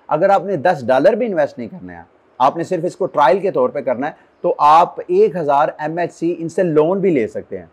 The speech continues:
लोन लेने से आपको सिर्फ मसला ये होगा कि जितनी आपकी, for example, अगर आप फर्स्ट विनर हो जाते हैं, आपका सिक्सटी टू थाउजेंड फ़ाइव हंड्रेड एंड टेन,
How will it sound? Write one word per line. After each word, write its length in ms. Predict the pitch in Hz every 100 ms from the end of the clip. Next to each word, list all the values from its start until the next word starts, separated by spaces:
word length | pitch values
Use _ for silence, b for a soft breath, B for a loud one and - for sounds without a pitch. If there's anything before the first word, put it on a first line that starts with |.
| b b b 113
लोन 380 | 127 160 214
लेने 260 | 226 196 202
से 120 | 202
आपको 340 | 175 165 180 175
सिर्फ 220 | 175 165
मसला 300 | - - 180
ये 140 | 165
होगा 240 | 139 120 143
कि 160 | -
जितनी 360 | 123 135 175 208
आपकी, 240 | 160 147
for 140 | 151 147
example, 380 | 139 143 143
अगर 260 | 147 135 139
आप 140 | 139
फर्स्ट 300 | - 165 170
विनर 240 | 147 151 139
हो 140 | 107
जाते 300 | 98 113 113
हैं, 140 | 104 95 b b
आपका 280 | 131 135 143
सिक्सटी 340 | 139 151 - 135
टू 240 | 175 185
थाउजेंड 440 | 139 131 139 143
फ़ाइव 440 | 131 - 131 156 139
हंड्रेड 260 | 120 135
एंड 100 | 135 -
टेन, 260 | 156 175